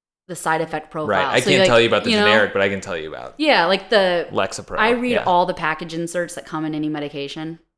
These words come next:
Speaker 2: Uh-huh.
Speaker 1: So, like, you know, I know what to expect, whether it's, like, some weird side effect, like, I don't know.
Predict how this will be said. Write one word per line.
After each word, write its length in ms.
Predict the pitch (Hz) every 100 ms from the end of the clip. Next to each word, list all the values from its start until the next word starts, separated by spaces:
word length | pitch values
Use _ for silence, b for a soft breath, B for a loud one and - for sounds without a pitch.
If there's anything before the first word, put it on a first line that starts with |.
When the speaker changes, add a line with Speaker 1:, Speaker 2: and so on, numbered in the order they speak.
| -
Speaker 2:
Uh-huh. 340 | 110 98 98
Speaker 1:
So, 180 | 175 160
like, 240 | 160 -
you 80 | 175
know, 100 | 156
I 140 | 156
know 200 | 156 156
what 140 | 156 156
to 120 | 156
expect, 520 | 147 - 151 156 -
whether 260 | 151 147 147
it's, 120 | 147
like, 120 | 147
some 240 | - 151 151
weird 200 | 151 147
side 260 | - 143
effect, 400 | 147 - 165 165
like, 340 | 143 147 131 _ _ _ _ _ _ _ -
I 80 | 151
don't 120 | 131
know. 200 | 123